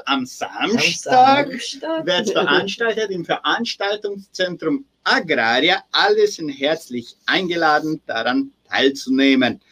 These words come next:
Speaker 1: So, erster Preis,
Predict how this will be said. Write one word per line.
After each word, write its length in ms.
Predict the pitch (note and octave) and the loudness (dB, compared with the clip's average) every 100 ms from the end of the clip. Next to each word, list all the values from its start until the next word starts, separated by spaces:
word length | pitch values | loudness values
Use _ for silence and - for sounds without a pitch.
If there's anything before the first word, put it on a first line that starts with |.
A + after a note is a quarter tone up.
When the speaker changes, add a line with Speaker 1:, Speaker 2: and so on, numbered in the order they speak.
| - - _ _ | -20 -20 _ _
Speaker 1:
So, 400 | - A4 E3 - _ _ _ | -2 2 2 0 _ _ _
erster 560 | F3+ A#3 C4+ - - A#3+ | 2 4 4 2 0 0
Preis, 920 | - C3+ A#2+ C3 E3+ C#4 C4+ - | 0 0 2 4 4 4 0 -8